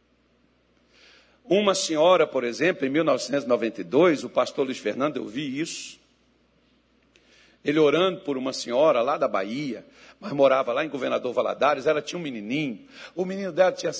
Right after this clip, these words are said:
é, quatro para cinco anos. O menino era violento, ele era cego, ele era surdo, mas ele batia, era só chegar, ele mordia, ele arranhava as pessoas, seja adulto, seja criança.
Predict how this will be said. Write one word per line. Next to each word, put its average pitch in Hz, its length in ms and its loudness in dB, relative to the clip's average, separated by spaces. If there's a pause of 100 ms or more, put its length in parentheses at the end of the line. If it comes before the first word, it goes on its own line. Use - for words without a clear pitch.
(280)
é, - 80 -2
quatro 196 420 -2
para 151 80 0
cinco 143 380 -8
anos. 131 340 -4 (220)
O 208 60 -4
menino 220 300 -2
era 190 160 4
violento, 143 840 -4
ele 202 180 2
era 190 200 4
cego, 156 560 0
ele 175 80 2
era 185 160 6
surdo, 139 580 -4 (180)
mas 208 260 2
ele 208 160 4
batia, 185 720 0
era 165 100 2
só 226 220 -2
chegar, 175 400 2
ele 190 100 -4
mordia, 180 720 -2 (200)
ele 214 300 4
arranhava 185 580 2
as 170 100 -4
pessoas, 160 640 -2
seja 226 340 6
adulto, 175 320 -2
seja 190 240 -4
criança. 160 600 0